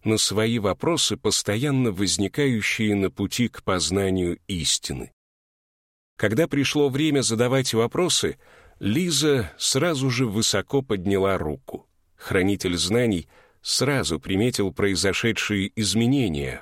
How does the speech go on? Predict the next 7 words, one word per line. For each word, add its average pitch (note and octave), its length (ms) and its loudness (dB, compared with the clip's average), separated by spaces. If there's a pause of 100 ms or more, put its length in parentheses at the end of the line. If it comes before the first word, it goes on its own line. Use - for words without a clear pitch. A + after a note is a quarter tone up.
(120)
в G2 140 0
облике F2 440 0
этой F#2+ 240 -2
женщины. D#2 680 -2 (440)
Он E3 200 0
кивнул A2 600 0
ей, D#2 320 -4